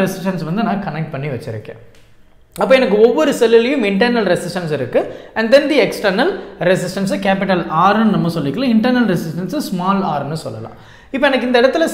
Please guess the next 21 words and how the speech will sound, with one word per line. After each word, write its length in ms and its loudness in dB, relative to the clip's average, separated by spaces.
சீரிஸ் 440 0
காம்பினேஷன் 500 0
சொல்லும்போது 320 -2
எனக்கு 200 -2
கரண்ட் 280 0
சேமா 220 -2
இருக்கு, 240 -2
but 100 0
வோல்டேஜ் 500 2
வந்து 140 -2
மாறிக்கிட்டே 580 -4
இருக்கு. 200 -12
அப்போ 200 0
எனக்கு 260 0
இங்க 220 4
ஒரு 160 4
இ 80 4
எம் 120 2
எஃப் 160 -2
இருக்கும், 380 -2
இங்க 120 2